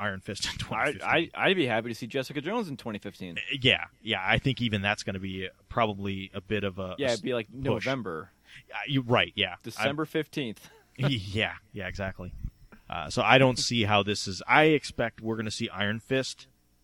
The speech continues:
Speaker 1: about the same time in twenty sixteen that we're gonna see Daredevil in twenty fifteen. I think.
Speaker 2: So what, what do you think? We'll see, uh, uh, da, da, da,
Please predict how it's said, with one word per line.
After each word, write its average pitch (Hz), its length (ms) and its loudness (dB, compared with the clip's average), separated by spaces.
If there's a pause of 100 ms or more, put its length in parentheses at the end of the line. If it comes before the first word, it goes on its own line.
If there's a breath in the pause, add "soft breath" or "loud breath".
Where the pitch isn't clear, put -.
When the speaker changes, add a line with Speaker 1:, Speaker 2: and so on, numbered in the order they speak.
(100)
Speaker 1:
about 104 540 0
the 113 80 -6
same 113 320 0
time 101 540 -2 (260)
in 107 140 -8
twenty 107 260 -4
sixteen 101 540 -6
that 98 120 -8
we're 101 120 -8
gonna 101 120 -6
see 101 140 -6
Daredevil 92 400 -4
in 85 80 -14
twenty 85 220 -16
fifteen. - 520 -18 (140)
I - 80 -8
think. - 160 -6
Speaker 2:
So 151 80 0
what, 143 180 0 (300)
what 143 120 -4
do 147 40 0
you 139 60 -2
think? 131 180 -6
We'll 120 100 -4
see, 123 380 -2
uh, 113 60 0
uh, 107 560 0 (680)
da, 82 100 -10
da, 92 120 -12
da, - 80 -16